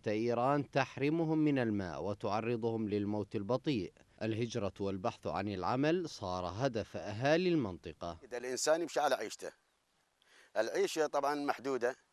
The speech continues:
Speaker 2: آه، مي الم-، إحنا قاعدين بهاي ال-، بهاي القاع الزراعية ومي ما بيها فما تخدمنا.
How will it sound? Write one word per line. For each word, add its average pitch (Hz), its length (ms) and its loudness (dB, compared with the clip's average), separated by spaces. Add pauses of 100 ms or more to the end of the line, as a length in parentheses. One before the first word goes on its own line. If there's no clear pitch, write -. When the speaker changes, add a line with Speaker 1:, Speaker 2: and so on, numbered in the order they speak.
(640)
Speaker 2:
آه، 143 640 6
مي 151 220 0
الم-، 139 280 -2
إحنا 139 200 -2
قاعدين 131 340 2
بهاي 131 260 6
ال-، 123 80 -2 (200)
بهاي 131 200 8
القاع 120 400 6
الزراعية 120 640 4
ومي 131 340 0
ما 147 160 4
بيها 131 320 0 (160)
فما 120 240 2
تخدمنا. 78 420 -8